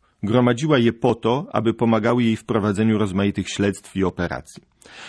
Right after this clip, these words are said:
Tak jak policja nie tworzy kartotek po to, żeby za ich pomocą kompromitować mafię, tylko po to, żeby ją rozbić,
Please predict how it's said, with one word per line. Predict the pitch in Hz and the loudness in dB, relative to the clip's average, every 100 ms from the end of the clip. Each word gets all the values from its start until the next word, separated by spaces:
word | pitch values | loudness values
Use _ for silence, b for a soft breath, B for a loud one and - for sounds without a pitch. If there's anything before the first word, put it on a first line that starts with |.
| B | B
Tak | 147 147 | 0 2
jak | 135 | 0
policja | - 123 135 151 131 | 2 2 2 2 2
nie | 120 117 | 4 2
tworzy | - 160 147 | 2 2 2
kartotek | - 117 - 120 113 - | 2 0 0 0 0 0
po | 127 | -2
to, | 131 120 | 0 0
żeby | 107 104 | 0 0
za | 98 | 2
ich | 110 | 0
pomocą | - 107 117 117 110 | 0 2 2 2 -2
kompromitować | 92 131 120 120 123 113 135 123 113 | -2 0 2 4 4 4 2 2 0
mafię, | 104 98 90 - | -2 -2 -2 -8
tylko | 85 98 110 | -6 -4 -2
po | - 120 | -2 -2
to, | 113 | 0
żeby | 98 95 | -2 0
ją | 98 98 | 2 4
rozbić, | 165 156 80 73 | 2 2 -4 -12